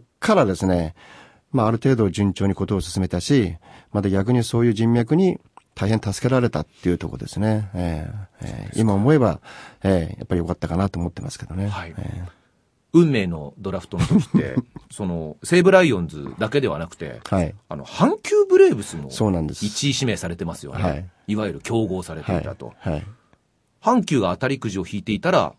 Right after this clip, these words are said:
Speaker 2: じゃあ拒否していたってことなんですね。
Speaker 1: そうですね。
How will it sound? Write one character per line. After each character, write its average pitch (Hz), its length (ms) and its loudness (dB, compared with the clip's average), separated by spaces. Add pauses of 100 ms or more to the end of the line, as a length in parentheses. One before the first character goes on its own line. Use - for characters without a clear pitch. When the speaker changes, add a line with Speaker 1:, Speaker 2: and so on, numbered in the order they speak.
(140)
Speaker 2:
じ - 120 -2
ゃ 92 40 2
あ 67 100 -4 (100)
拒 214 140 2
否 233 120 -4
し - 100 -6
て 135 80 0
い 110 60 0
た 123 100 -4
っ - 40 -20
て - 100 -12
こ - 120 -14
と 82 80 -10
な 67 80 -12
ん - 80 -18
で - 60 -20
す - 100 -18
ね。 - 60 -10
Speaker 1:
そ 104 160 2
う - 20 2
で 71 80 -4
す - 80 -8
ね。 90 380 2